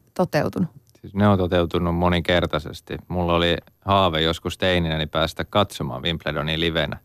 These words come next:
Speaker 2: Ja nyt mä oon, mä en toistakymmentä kertaa pelannut siellä. Mä oon pelannut, ö, useamman kerran pääkentällä, Wimbledonin pääkenttä, joka on ihan se tenniksen mekka. Mä oon pelannut siellä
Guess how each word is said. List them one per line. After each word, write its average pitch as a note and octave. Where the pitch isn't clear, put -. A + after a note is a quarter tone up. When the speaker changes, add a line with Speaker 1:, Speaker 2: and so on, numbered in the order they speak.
Speaker 2:
Ja E2+
nyt E2
mä D#2
oon, D#2
mä D#2
en C#2+
toistakymmentä E2+
kertaa D#2
pelannut D#2
siellä. -
Mä D2
oon D2
pelannut, D#2
ö, E2
useamman E2
kerran D#2+
pääkentällä, D2
Wimbledonin D#2
pääkenttä, D2+
joka D2+
on C#2+
ihan D2
se -
tenniksen D2+
mekka. D2
Mä -
oon C#2+
pelannut D2
siellä D2